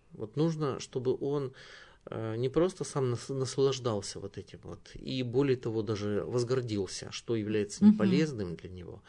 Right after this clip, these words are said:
Speaker 1: а чтобы он тут же принялся за совершение каких-то благих дел, будь то его внутренних каких-то занятий, будь то общественных занятий,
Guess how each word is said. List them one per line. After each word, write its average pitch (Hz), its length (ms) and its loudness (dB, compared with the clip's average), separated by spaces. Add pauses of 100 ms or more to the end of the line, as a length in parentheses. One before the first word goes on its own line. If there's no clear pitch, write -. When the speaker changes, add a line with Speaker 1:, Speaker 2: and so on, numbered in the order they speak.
(160)
Speaker 1:
а 107 80 -4
чтобы 156 320 0
он 233 500 0 (140)
тут 196 240 2
же 143 400 0 (360)
принялся 156 680 0
за 123 440 -4 (460)
совершение 127 800 -2
каких-то - 640 -6
благих 113 540 0
дел, 151 460 2
будь 123 300 -4
то 101 360 -2 (360)
его 101 220 -6
внутренних 170 640 4
каких-то 143 420 -8
занятий, 123 640 -4
будь 123 340 -6
то 98 400 -4 (400)
общественных 156 800 2
занятий, 127 560 -6